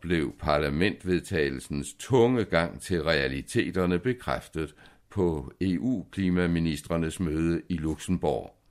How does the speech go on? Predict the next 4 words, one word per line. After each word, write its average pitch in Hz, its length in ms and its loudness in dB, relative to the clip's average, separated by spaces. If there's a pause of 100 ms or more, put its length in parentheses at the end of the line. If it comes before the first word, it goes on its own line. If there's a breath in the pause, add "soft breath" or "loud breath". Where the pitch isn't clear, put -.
(720 loud breath)
Parlamentflertallets 107 1400 2
mål 107 400 2 (320 soft breath)
for 98 180 0
begrænsningen 82 1000 -2